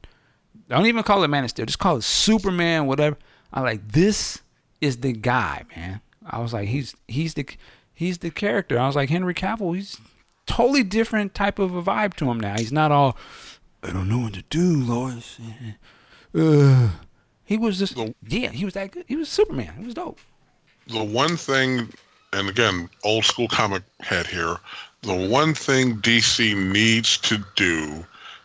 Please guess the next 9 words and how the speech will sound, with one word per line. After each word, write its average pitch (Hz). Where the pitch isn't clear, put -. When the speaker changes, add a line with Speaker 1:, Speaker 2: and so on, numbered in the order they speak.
Speaker 2:
is 92
go 87
back 104
to -
the 92
original 92
costume 85
for 85
Superman. 65